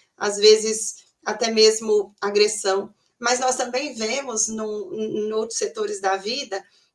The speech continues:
quanto que o oposto disso leva a grandes atitudes. Aqueles corações que já vão se trabalhando para que em si mesmo o egoísmo seja menor,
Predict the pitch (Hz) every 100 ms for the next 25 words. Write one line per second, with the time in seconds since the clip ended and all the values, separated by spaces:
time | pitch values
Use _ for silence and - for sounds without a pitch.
0 | _ _ - 320 349 - 294 269 269 294
1 | 359 - 202 196 226 285 269 - 233 220
2 | 226 254 233 214 208 202 202 196 214 -
3 | 190 180 175 - - _ _ 196 202 247
4 | 254 254 233 233 240 226 240 226 226 220
5 | 302 - 330 254 226 233 220 208 202 -
6 | 208 - 214 220 - 254 220 220 220 214
7 | 196 202 208 208 202 202 196 185 185 190
8 | 233 -